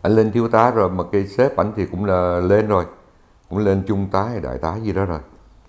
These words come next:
Thì có một hôm thì anh kêu tôi về thay đồ, quần áo, dressing uniform đàng hoàng, là chở ông ra phi trường. Thì,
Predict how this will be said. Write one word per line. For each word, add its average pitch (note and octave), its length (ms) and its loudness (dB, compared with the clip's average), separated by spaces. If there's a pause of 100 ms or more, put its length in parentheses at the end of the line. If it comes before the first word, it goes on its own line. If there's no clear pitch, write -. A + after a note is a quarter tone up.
(420)
Thì E2+ 260 -4
có A#2 60 -2
một F#2+ 160 -4
hôm F#2+ 320 0
thì D#2 100 -2
anh D2+ 200 -6 (100)
kêu F#2+ 180 0
tôi F2+ 100 0
về D2+ 400 -2
thay G2 160 0
đồ, D2+ 480 0 (560)
quần D2+ 260 -2
áo, G2+ 440 0 (440)
dressing G#2+ 500 2
uniform G2 520 2
đàng F2 140 -4
hoàng, E2+ 260 -2 (840)
là D#2 840 2 (1040)
chở D2+ 100 0
ông G2 180 2
ra G#2+ 180 2
phi G#2 100 0 (140)
trường. E2+ 420 2
Thì, D#2+ 60 0